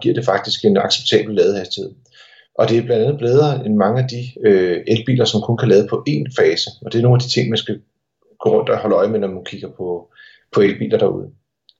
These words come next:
Vi anbefaler som udgangspunkt, at man vælger elbiler, der kan lade på tre faser, hvis de har store batterier. Øh, men i forhold til for eksempel en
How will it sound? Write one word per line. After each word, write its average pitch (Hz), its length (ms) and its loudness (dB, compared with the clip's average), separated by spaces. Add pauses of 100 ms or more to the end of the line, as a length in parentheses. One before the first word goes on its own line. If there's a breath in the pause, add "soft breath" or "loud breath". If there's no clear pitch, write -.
Vi 117 120 2
anbefaler 123 440 0
som 110 180 -2
udgangspunkt, 120 440 -2
at 101 60 -4
man 98 120 0
vælger 98 280 2 (100)
elbiler, 104 340 -4
der 98 120 0
kan 92 100 -8
lade 95 140 6
på - 140 -2
tre - 240 0
faser, 113 320 2
hvis 104 120 -6
de - 100 -10
har 98 60 -2
store 127 260 0
batterier. 117 340 -2 (800 soft breath)
Øh, 90 480 2
men 98 120 2
i 95 80 0
forhold 117 360 2
til 107 180 -4
for 113 80 -6
eksempel 120 520 -6
en 98 240 -8